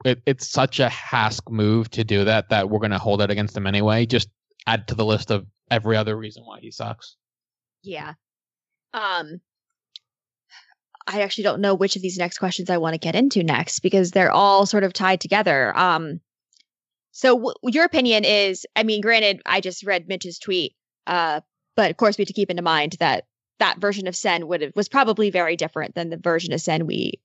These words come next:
Speaker 2: we got in Cr-, uh, in, in the Inferno Squad book, especially 'cause I think Christy said, "Wasn't Sen a guy at that point?"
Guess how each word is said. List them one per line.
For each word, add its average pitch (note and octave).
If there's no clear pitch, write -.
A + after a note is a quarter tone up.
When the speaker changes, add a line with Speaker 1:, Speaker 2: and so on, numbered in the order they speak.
Speaker 2:
we F#3
got F3
in C#3
Cr-, -
uh, D3+
in, A#3+
in A3+
the G#3
Inferno F3+
Squad E3+
book, E3
especially G#3+
'cause F#3
I -
think G3
Christy G3
said, F3+
"Wasn't F#3+
Sen F#3+
a E3+
guy D3
at F#3
that G3+
point?" A#3